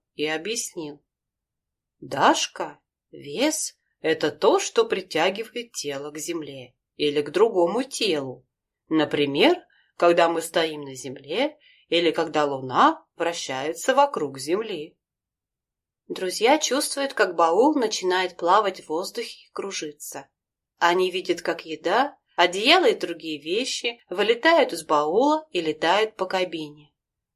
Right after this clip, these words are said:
Они не понимают, что происходит, но тоже выплывают из баула и начинают летать по кабине ракетоплана.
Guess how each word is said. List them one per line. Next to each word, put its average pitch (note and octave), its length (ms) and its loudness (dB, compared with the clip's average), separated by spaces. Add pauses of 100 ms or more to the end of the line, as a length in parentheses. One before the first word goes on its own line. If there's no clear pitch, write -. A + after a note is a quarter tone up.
(120)
Они G3+ 280 4
не G#3 120 0
понимают, E3+ 600 0
что - 200 -2
происходит, E3+ 920 -6 (140)
но B3 140 6
тоже F3+ 420 4
выплывают D#3+ 680 -2
из D3+ 120 -8
баула G3 640 0 (240)
и F3+ 120 2
начинают F#3 640 2
летать G3+ 440 0
по F#3+ 80 -2
кабине F#3+ 560 0
ракетоплана. D#3+ 1040 -6